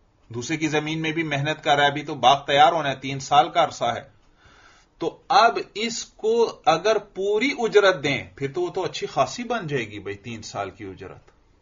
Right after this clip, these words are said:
फासिद सूरत में इसको क्या मिल रहा था?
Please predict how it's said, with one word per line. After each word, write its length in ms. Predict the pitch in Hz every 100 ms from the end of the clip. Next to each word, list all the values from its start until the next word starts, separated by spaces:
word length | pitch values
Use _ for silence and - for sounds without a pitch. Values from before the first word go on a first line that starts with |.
| _ _ _ _ _ _ _ _ _ _ _ _ _ _ _ _
फासिद 880 | - - 151 165 170 165 269 294 277
सूरत 380 | - 226 214 214 214
में 60 |
इसको 240 | 208 - 202
क्या 200 | 214 208
मिल 200 | 196 175
रहा 180 | 160
था? 360 | 131 113 - _